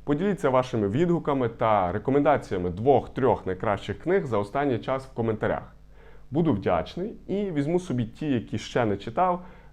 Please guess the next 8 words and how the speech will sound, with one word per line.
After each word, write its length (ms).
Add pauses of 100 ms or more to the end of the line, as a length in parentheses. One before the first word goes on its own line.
на 160
озброєння, 560 (180)
щоб 320 (320)
освіжити 480
власний 420
список 440
до 160
прочитання. 680